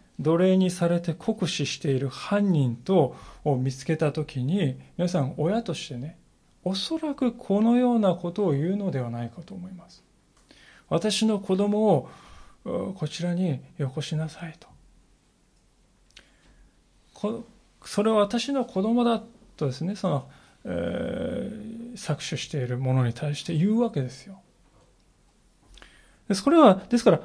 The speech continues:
親として神様はこの言葉をファラオに対して言ったんであります。で、まさにここでイスラエル、私のこと言われているこのイスラエルというのは、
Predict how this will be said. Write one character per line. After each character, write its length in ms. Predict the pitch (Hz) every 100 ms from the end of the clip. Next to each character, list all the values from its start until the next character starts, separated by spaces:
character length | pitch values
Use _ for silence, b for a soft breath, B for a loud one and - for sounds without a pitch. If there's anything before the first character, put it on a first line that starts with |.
| -
親 320 | 180 254 370
と 140 | 381 311
し 120 | -
て 120 | 247
神 260 | 240 233 226
様 280 | 180 170
は 320 | 180 214 160 B B -
こ 140 | 170
の 140 | 170 170
言 220 | 160 170
葉 80 | 151
を 100 | 127
フ 200 | - 165
ァ 40 |
ラ 100 | 160
オ 80 | 131
に 100 | 117
対 260 | 156 131
し 100 | 127
て 100 | -
言 140 | 151 139
っ 40 |
た 280 | - - 185
ん 100 | 156
で 100 | 117
あ 60 | 113
り 100 | -
ま 180 | -
す。 240 | - - - _ _ _ _ _ b b b b
で、 220 | - 190 -
ま 140 | 226 302
さ 140 | 403
に 100 | 294
こ 120 | -
こ 100 | 233
で 240 | 220 190 -
イ 100 | 190
ス 180 | 190 294
ラ 100 | 311
エ 60 | 277
ル、 80 |
私 280 | 190 208 214
の 140 | 240 233
こ 100 | 220
と 60 |
言 100 | 175
わ 100 | 165
れ 80 | 165
て 100 | 165
い 20 |
る 80 | 160
こ 100 | 196
の 80 | 170
イ 60 |
ス 120 | 165 196
ラ 120 | 202
エ 40 |
ル 60 | 175
と 80 | 160
い 60 |
う 40 | 180
の 80 |
は、 160 | 208 147